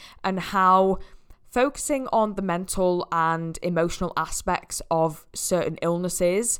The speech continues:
can actually produce physical changes and can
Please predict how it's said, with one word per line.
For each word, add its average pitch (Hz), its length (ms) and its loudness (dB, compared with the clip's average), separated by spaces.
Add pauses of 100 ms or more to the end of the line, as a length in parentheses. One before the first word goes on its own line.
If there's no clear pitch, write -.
(280)
can 196 220 0
actually 208 480 -2
produce 175 840 -2 (340)
physical 185 480 -2
changes 160 720 -2 (220)
and 175 380 -2 (160)
can 165 560 0